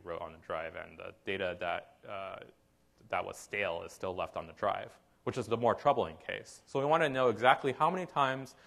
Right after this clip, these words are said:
do you need to overwrite a drive to make sure that there is no data left. And our,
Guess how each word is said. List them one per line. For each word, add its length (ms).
do 60
you 60
need 260
to 100
overwrite 340
a 60
drive 320
to 80
make 260
sure 260
that 380
there 260
is 300
no 160
data 260
left. 400
And 280
our, 200